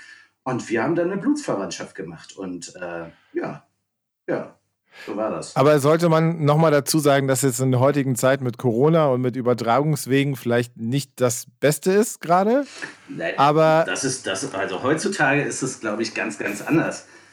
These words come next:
Speaker 1: Äh, und heutzutage muss man das sogar, äh, ganz klar sagen. Ähm, aber damals fanden wir das, äh, fanden wir das super. Heu-, äh, aber ganz klar die Botschaft nach draußen, äh, bitte macht es heutzutage nicht, liebe Kinder.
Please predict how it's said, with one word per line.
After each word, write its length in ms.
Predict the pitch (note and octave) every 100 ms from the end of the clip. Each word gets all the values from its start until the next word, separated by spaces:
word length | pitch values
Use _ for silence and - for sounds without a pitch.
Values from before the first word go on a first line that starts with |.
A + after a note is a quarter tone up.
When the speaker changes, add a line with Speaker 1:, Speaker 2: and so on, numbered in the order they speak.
| _ -
Speaker 1:
Äh, 460 | A2 G#2+ G2 F#2+ G#2
und 180 | G#2+
heutzutage 440 | B2 B2+ G2+ A#2 G2+
muss 260 | G2+ D3
man 160 | E3+ A2
das 140 | G#2
sogar, 460 | - F#2+ F#2+ F#2 F2+
äh, 200 | F#2 F2
ganz 260 | E2+ F#2+ -
klar 240 | - F2
sagen. 420 | E2+ E2 F2+ E2+
Ähm, 400 | E2 E2+ E2+ D#2 - _ _ _ _ _
aber 240 | - - -
damals 680 | - A2+ A2 D#3 G3 - -
fanden 320 | - C3+ B2+
wir 120 | A#2+
das, 380 | A2+ G#2 - -
äh, 100 | G#2+
fanden 260 | G#2+ A#2 G#2+
wir 100 | G#2
das 120 | G2+
super. 300 | C#3+ C#3 G2
Heu-, 200 | G#2+ -
äh, 40 | A#2+
aber 540 | A#2+ B2+ - C#3 -
ganz 220 | D#3 F#3
klar 400 | - F3 F3+ F3+ -
die 60 |
Botschaft 480 | C3 C#3 E3 D#3+ D3
nach 160 | C3 -
draußen, 500 | F#2 G#2+ A#2+ E3 - _ _ _
äh, 320 | G#2 G2 F2+ F2
bitte 180 | C#3 C3+
macht 260 | B2 A#2 -
es 180 | A#2 -
heutzutage 540 | A2+ - G2+ G2+ F#2+
nicht, 580 | E2+ G2 A2 - - _ _ _ _ _ _ -
liebe 220 | G2 G#2
Kinder. 480 | - G#2+ F2 D2+